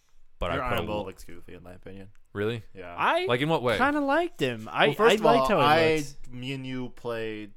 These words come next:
Speaker 2: differently in the sense where I have, there's the option you can click where you don't display helmets.
Speaker 3: Oh, I always get rid of helmets. Fuck helmets. Sorry, for me,
Speaker 1: There's
Speaker 3: my personal character.
Speaker 1: Well,
Speaker 3: Just,
Speaker 1: and then
Speaker 3: I
Speaker 1: again,
Speaker 3: hate
Speaker 1: you
Speaker 3: them.
Speaker 1: still haven't found the really cool ones.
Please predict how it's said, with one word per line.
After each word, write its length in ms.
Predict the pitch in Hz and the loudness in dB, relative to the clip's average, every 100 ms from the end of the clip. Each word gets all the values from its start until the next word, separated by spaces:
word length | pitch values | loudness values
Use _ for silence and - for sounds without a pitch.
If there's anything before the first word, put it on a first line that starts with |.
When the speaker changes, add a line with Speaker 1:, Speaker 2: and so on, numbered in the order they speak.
| - - - | -20 -20 -16
Speaker 2:
differently 320 | 113 107 104 | -12 -10 -10
in 60 | 101 | -12
the 60 | 98 | -12
sense 260 | 98 - | -12 -10
where 200 | 107 95 | -8 -8
I 180 | 101 104 | -6 -8
have, 360 | 98 104 98 95 | -6 -6 -6 -8
there's 180 | 98 - | -10 -8
the 100 | 117 | -6
option 300 | 127 - 107 | -6 -8 -14
you 60 | |
can 120 | 101 | -12
click 240 | - 104 101 - | -10 -12 -12 -12
where 380 | 95 92 92 - - - | -10 -10 -12 -16 -18 -18
you 100 | 101 | -14
don't 200 | 98 98 | -12 -12
display 280 | 101 98 90 | -14 -14 -14
helmets. 500 | 90 107 - - - - - - - _ _ - | -14 -16 -18 -18 -18 -20 -20 -20 -20 _ _ -4
Speaker 3:
Oh, 320 | 165 151 - - | -2 -2 -6 0
I 120 | 156 | 4
always 200 | 151 147 | 4 4
get 100 | 139 | 0
rid 140 | 135 127 | -4 -4
of 80 | 123 | -6
helmets. 340 | 117 113 - | -8 -10 -12
Fuck 240 | - 131 | -6 -6
helmets. 440 | 123 113 110 - - - - 120 | -6 -12 -14 -14 -16 -16 -14 -12
Sorry, 300 | 104 175 143 | -2 2 2
for 160 | 120 160 | 2 2
me, 180 | 160 | 2
Speaker 1:
There's 400 | 143 147 151 160 | 4 4 4 4
Speaker 3:
my 100 | 147 | 2
personal 460 | 135 - 143 139 117 | 2 0 -2 -6 -8
character. 320 | 127 113 - | -8 -8 2
Speaker 1:
Well, 140 | 160 165 | 6 6
Speaker 3:
Just, 100 | 175 | 4
Speaker 1:
and 80 | |
then 100 | 185 | 0
Speaker 3:
I 40 | 185 | 0
Speaker 1:
again, 140 | 175 | 0
Speaker 3:
hate 100 | 123 | -2
Speaker 1:
you 140 | 135 175 | -4 -4
Speaker 3:
them. 40 | |
Speaker 1:
still 260 | 175 - 165 | -4 0 2
haven't 260 | 143 135 107 | 2 -2 -4
found 220 | 120 113 | -4 -2
the 60 | 104 | -4
really 200 | 104 95 | -4 -6
cool 180 | 107 | -8
ones. 280 | 85 71 - | -8 -10 -14